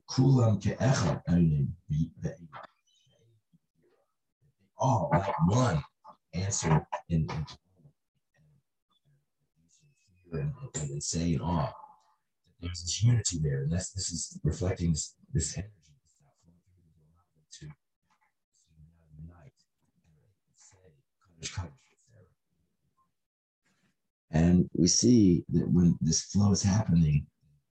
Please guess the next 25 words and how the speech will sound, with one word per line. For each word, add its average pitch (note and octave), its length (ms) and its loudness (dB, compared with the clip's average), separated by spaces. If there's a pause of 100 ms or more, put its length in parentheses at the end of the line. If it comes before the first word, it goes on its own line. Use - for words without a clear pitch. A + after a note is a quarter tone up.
(500)
level, - 300 -20 (280)
this - 120 -6
is - 180 -6
happening F2 480 -2 (240)
as D#2+ 120 -16
we D#2+ 80 -16
move F#2 180 -14
through - 140 -20 (100)
the - 160 -20
davening, E2 300 -2
reach D#2 160 -4
a D#2 40 -6
higher E2+ 300 -8
level. D#2 280 -2
We're D#2+ 200 4
now - 300 -10
at D#2+ 120 -14
the D#2 120 -4
Amida, F#2+ 400 -4 (380)
and E2 100 -2
then - 100 -6 (320)
repetition - 560 -14
of - 60 -20
that. - 20 -20 (4000)
When F2 180 -14